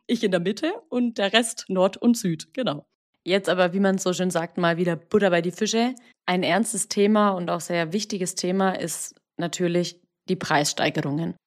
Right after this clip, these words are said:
In den Supermarktregalen sind die Preise für viele Produkte in den letzten Monaten aufgrund der Krisen der Welt extrem hochgegangen. Die Verbraucherinnen und Verbraucher haben das gespürt, aber beim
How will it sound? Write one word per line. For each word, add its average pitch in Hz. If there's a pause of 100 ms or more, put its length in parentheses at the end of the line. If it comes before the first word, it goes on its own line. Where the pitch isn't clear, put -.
In 185
den 180
Supermarktregalen 175
sind 165
die 170
Preise 170
für -
viele 175
Produkte 170 (400)
in -
den 180
letzten 175
Monaten 175
aufgrund 160
der 160
Krisen 185
der 156
Welt 160
extrem -
hochgegangen. 196 (720)
Die 196
Verbraucherinnen 196
und 180
Verbraucher 180
haben 180
das 165
gespürt, 170 (240)
aber 160
beim 156